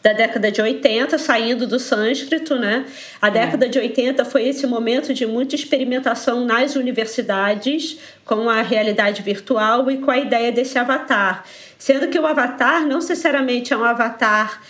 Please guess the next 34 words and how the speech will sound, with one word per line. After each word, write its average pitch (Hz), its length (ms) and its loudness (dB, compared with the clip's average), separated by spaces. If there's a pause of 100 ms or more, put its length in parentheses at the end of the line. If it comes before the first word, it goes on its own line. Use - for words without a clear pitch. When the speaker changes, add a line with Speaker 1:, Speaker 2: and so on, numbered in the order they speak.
(160)
Speaker 1:
super 302 640 0
desenvolvido, 220 880 -2
como 214 220 -2
a 226 40 0
gente - 280 -6
pensa 214 500 -2
no, 202 340 0
no 208 120 -2
Matrix, 214 600 -2
por 190 160 -2
exemplo, 190 540 -2
né? 196 140 -4
Que - 100 -12
são 175 220 -4
os 160 120 -4
Speaker 2:
É. 156 140 -8 (420)
Speaker 1:
ultra-avatares, 214 1200 0
você 196 340 0
tá 208 200 -2
em 208 100 0
Speaker 2:
É. 196 40 -2
Speaker 1:
total 208 420 0
imersão, 269 640 0 (400)
mas 269 360 0
o 381 80 2
avatar 359 540 0
também 392 600 2
é 359 140 4
a 381 80 0
sua 370 340 0
fotinho 339 600 0
ali 269 340 2
no 320 140 0
Instagram 285 600 0